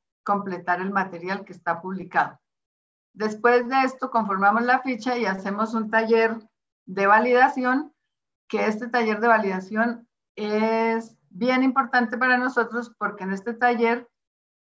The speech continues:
invitamos a, a unos ocho o diez, eh, asistentes técnicos de ese cultivo,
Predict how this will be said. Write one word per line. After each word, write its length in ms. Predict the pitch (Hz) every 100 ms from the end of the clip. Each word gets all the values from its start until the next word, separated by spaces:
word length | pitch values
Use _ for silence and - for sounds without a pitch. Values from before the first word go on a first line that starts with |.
| _ -
invitamos 880 | 214 208 196 226 233 240 269 - _ _
a, 680 | 196 202 190 185 175 175 175 _ _ _ _ _ _ _ _ _ -
a 140 | 190
unos 1040 | 208 208 233 240 240 233 233 233 - _ _ _ _ _ _ _
ocho 440 | - 247 247 269 240
o 80 |
diez, 720 | 202 208 208 214 220 220 - _ _ _
eh, 420 | 190 185 185 180 175 165 - _ _ -
asistentes 800 | 214 196 - 220 220 214 254 - -
técnicos 600 | 254 233 233 247 262 - _ _ -
de 260 | 170 180
ese 220 | 190 233
cultivo, 520 | 247 247 247 240 240